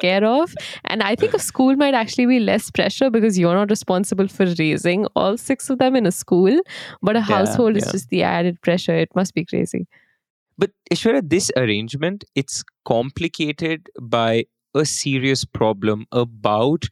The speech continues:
Speaker 2: of postnatal depression experienced by Jolly's mother. So postnatal or postpartum depression, for those of you who don't know, is a form of depression that appears after a parent,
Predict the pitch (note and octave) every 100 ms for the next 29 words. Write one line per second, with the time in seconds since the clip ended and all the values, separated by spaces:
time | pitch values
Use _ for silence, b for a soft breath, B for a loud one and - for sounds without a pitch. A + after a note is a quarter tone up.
0 | B B B D3 - _ - C#3 F3 -
1 | - C3 B2 - B2+ B2 - A#2 A2+ -
2 | B2+ - - - A#2+ A#2 C3 C3 - A2+
3 | A2 G2+ F#2+ G2 - G2 G2+ - - B
4 | B - E3 _ - E3 A#3 - F3 D#3
5 | C#3+ - C#3 - C3+ B2+ B2+ A#2+ A#2 B2
6 | - C3 B2+ B2+ C#3 C#3 C3+ C#3 D#3 D3+
7 | B2+ A#2+ C#3 C#3 - - C#3+ F3+ A3 -
8 | C3+ - A#2+ - G#2+ G#2+ B B C#3+ C3+
9 | - C#3+ E3 D3+ - A#2 - - A3+ F#3+
10 | - B2 A2+ G2 G2+